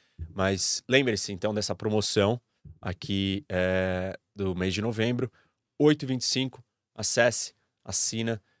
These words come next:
e você vai ter acesso à informação de qualidade. Vamos, é, falar do assunto de hoje, né? Já dei uma, uma breve introdução do que, que aconteceu.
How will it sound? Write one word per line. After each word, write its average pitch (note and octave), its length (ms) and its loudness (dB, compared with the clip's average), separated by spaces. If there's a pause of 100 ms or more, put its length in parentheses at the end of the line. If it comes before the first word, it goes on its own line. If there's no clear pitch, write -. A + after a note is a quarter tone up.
(240)
e G2 60 -20
você G2 220 -4
vai G2 100 -2
ter G2+ 140 -4
acesso F#2+ 480 -4
à F#2+ 40 -6
informação F#2 460 -8
de F2 80 -12
qualidade. F2 640 -8 (880)
Vamos, D#3 720 6 (100)
é, A2+ 560 4
falar G#2 560 2 (640)
do G2+ 140 0
assunto G2 380 0
de G#2+ 100 -2
hoje, G#2+ 300 4
né? F#2 200 2
Já G2+ 160 2
dei F#2+ 240 2
uma, G2 460 0 (420)
uma F#2+ 120 -4
breve G2+ 600 0 (380)
introdução G2 580 -4
do G2 80 -4
que, G2+ 140 -10
que - 80 -8
aconteceu. G2+ 640 -4